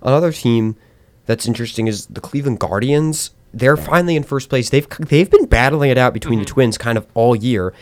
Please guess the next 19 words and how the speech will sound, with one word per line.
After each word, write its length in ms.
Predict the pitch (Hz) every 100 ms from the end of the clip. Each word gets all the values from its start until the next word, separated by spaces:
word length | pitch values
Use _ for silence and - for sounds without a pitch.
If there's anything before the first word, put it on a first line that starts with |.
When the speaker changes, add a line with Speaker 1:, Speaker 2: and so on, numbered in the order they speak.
| - -
Speaker 1:
And 100 | 135
I 20 |
think 200 | 190 220
it's 160 | - -
also 360 | 131 - 175
interesting 440 | 139 131 120 123 117
how 260 | 120 120 - 120
these 340 | 139 180 208 - -
playoff 260 | 160 170 156
races 240 | 135 - -
aren't 300 | 135 135 110
just 240 | 131 120
trying 280 | - 127 120
to 60 | 113
get 140 | 117
into 120 | 98 87
wild 200 | 110 -
card 140 | 92
spots. 320 | - 90 -